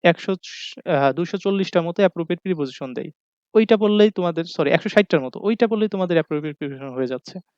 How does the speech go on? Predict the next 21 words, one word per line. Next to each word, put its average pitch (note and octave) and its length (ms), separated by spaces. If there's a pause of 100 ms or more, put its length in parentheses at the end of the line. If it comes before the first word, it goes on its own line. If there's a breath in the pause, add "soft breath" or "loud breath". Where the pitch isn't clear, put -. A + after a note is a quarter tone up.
(580)
সিনোনিম, G3 380
অ্যান্টোনিম F#3+ 360
আমরা F3+ 180
খুবই A#3+ 240
অল্প F3 260
দেই, B2 260
খুবই G3 180
অল্প F#3+ 360
একটা G#3 220
শিট F3 220
দিয়ে G3+ 160
দেই, A3+ 100
ওইখান G3 320
থেকে G3+ 160
হান্ড্রেড E3 220
পার্সেন্ট E3 260
কমন D#3 160
চলে C3+ 200
আসে। C3 120
কারণ D3 180
তো D#3 140